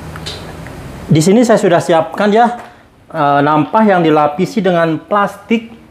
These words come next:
Jadi nanti untuk menjemurnya lapisi dengan plastik. Dan ini, eh, adonan kerupuk yang tadi kita kukus. Saya akan langsung memotongnya di atas, eh, apa ini? Loyang.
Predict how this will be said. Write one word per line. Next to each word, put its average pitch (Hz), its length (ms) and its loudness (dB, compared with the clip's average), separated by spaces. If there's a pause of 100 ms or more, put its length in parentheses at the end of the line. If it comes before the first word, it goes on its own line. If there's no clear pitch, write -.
(120)
Jadi 135 460 2
nanti 160 260 2
untuk 160 160 0
menjemurnya 151 560 0 (300)
lapisi 160 340 2
dengan 151 240 2
plastik. 139 640 0 (320)
Dan 151 260 2
ini, 180 400 2 (320)
eh, 131 540 4
adonan 139 340 2
kerupuk 147 320 -2
yang 147 220 2
tadi 135 180 0
kita - 240 -2
kukus. 135 480 -2 (600)
Saya 196 320 2
akan 190 160 -2
langsung 175 400 0
memotongnya 165 880 0
di 147 240 0
atas, 156 480 0 (640)
eh, 123 320 4
apa 131 160 0
ini? 156 240 0 (800)
Loyang. 170 400 2